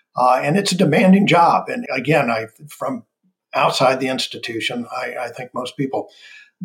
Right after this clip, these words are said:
don't appreciate the difficulty of, of having to make some of these decisions sometimes. You know, the media will report on,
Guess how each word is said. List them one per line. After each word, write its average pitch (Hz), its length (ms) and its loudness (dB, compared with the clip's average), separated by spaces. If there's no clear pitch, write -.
don't 147 220 2
appreciate 123 800 0
the - 80 -16
difficulty 123 760 2
of, 120 180 -4
of 135 180 -2
having 123 320 0
to 110 80 -6
make 135 220 -4
some 110 180 -2
of 107 120 -14
these - 220 -12
decisions - 540 -10
sometimes. - 640 -10
You 120 100 -20
know, 117 180 -20
the 120 80 -16
media 113 320 -6
will 110 180 -2
report 110 460 -2
on, 104 240 -2